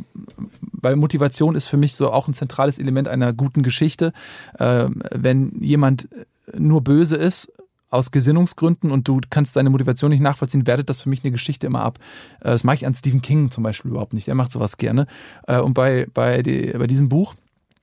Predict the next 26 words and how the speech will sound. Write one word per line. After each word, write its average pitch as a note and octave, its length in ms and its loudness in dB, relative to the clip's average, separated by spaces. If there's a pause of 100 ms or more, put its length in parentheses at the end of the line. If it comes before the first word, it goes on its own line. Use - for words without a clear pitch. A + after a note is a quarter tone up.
(340)
und C3 140 2
auch B2 80 -2
bei B2+ 100 0
der A#2+ 140 2
Serie C#3+ 280 2
ist C#3 140 -2
es C3 60 -2
schon D3+ 180 2
so, C#3+ 100 4
dass C#3 180 0
du C3 100 -4
die B2+ 120 2
Motivation C#3 800 2
der B2+ 140 2
meisten B2 440 0
Leute C3 360 2
gut C#3+ 300 -4
nachvollziehen D#3+ 600 0
kannst F3+ 360 -4
und B2+ 120 0
das C3 160 0
ist A2+ 140 -6
verdammt C3 540 -2
wichtig. F3+ 340 -2 (460)
Und, B2+ 220 -2 (360)
ähm, B2+ 540 0